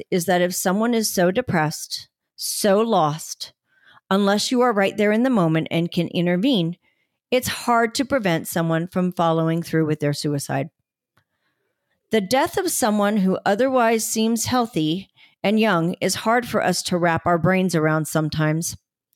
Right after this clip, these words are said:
We have so many questions. So how can you help your teen if they are faced with this? First, don't be afraid to talk about what happened.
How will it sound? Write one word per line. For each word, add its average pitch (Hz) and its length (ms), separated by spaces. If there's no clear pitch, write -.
We 262 80
have 262 140
so 262 200
many 214 220
questions. 165 800
So 285 220
how 262 200
can 269 280
you 254 100
help 214 400
your 202 100
teen 202 360
if 202 180
they 220 160
are 226 100
faced 277 380
with 175 120
this? - 380
First, 262 420
don't 277 220
be 359 160
afraid 214 400
to 240 100
talk 196 300
about 165 260
what 165 160
happened. - 480